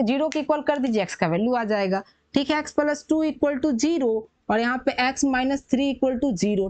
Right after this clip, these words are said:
ठीक है। यहाँ से निकालना चाहें तो इसको उधर कर दीजिए, तो यहाँ प्लस में तो ये माइनस में आ जाएगा,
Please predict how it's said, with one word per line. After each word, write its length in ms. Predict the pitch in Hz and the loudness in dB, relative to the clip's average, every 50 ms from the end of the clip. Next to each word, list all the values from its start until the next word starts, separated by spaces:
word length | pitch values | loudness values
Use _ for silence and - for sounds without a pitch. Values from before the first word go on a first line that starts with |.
| 190 - | -2 -2
ठीक 220 | 277 294 285 - | -2 -2 0 -2
है। 60 | 277 262 | 0 0
यहाँ 160 | 262 285 302 | 0 0 0
से 100 | 294 349 | 0 0
निकालना 400 | 320 311 285 277 269 277 294 294 277 | -2 0 0 0 -2 0 -2 -2 0
चाहें 560 | - 240 202 175 185 165 160 190 233 320 - _ _ _ _ _ - | 0 0 0 0 0 0 0 0 0 -2 -4 _ _ _ _ _ -4
तो 60 | - - | -2 0
इसको 260 | 277 233 - - 320 | 0 0 0 0 -2
उधर 300 | 294 - 277 226 269 294 302 | 0 2 0 0 0 -2 0
कर 160 | - 285 269 | 0 0 0
दीजिए, 240 | 233 269 247 269 277 | 2 0 0 0 0
तो 100 | 269 285 | 0 0
यहाँ 120 | 277 269 269 | 0 -2 0
प्लस 320 | - 277 285 294 277 - | 0 0 0 0 0 0
में 140 | 294 294 277 | 0 0 2
तो 100 | 285 269 | 0 0
ये 120 | 233 214 190 | 0 2 2
माइनस 420 | 160 143 151 165 214 247 - - | 0 2 2 0 0 -2 0 0
में 80 | 339 339 | 0 0
आ 100 | 349 349 | 2 0
जाएगा, 400 | 302 285 220 190 185 175 180 196 | 0 0 0 0 0 0 0 -2